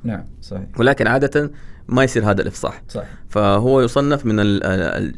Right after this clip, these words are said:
Speaker 2: الجند المجهول اللي ما حد داري عنه.
Speaker 1: الأبطال وراء
Speaker 2: يس.
Speaker 1: الكواليس.
Speaker 2: لأنه في جهد كثير بيصير. طيب، نحن تكلمنا على دوره. طيب، آه، بس عشان أبغى أوصل الخيال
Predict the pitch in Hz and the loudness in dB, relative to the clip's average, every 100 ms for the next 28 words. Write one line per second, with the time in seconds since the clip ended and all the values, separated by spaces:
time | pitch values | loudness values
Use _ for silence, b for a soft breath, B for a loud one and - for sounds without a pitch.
0 | - 95 98 117 123 101 98 95 95 101 | -6 -6 -2 0 0 0 -2 -2 -2 -2
1 | 98 - 92 90 101 - 107 98 95 95 | -2 -6 -6 -4 -4 -4 -4 -2 0 0
2 | 98 95 101 127 - 147 143 135 127 131 | 0 0 0 0 -2 0 0 2 2 2
3 | 123 - 117 110 104 - - B B B | 0 0 2 4 2 0 -10 B B B
4 | 104 117 110 107 101 104 123 123 120 101 | 0 2 2 2 2 2 2 2 0 -2
5 | 123 120 104 95 - 120 170 b b b | 2 2 2 -4 -2 -2 -4 b b b
6 | b b - - b b 123 135 143 156 | b b -4 -4 b b -4 -2 0 2
7 | 165 135 156 170 - 107 101 95 123 107 | 2 2 4 4 2 0 0 0 0 -2
8 | - - - - 139 127 120 120 - - | -2 -12 -14 -12 -6 -4 -2 -4 -10 -16
9 | - - - - - - 175 220 147 190 | -16 -16 -16 -16 -10 -6 0 0 0 0
10 | 160 - - 143 135 143 185 - 165 123 | 0 -2 -2 2 4 4 4 4 4 4
11 | 117 120 117 151 180 | 2 2 4 6 4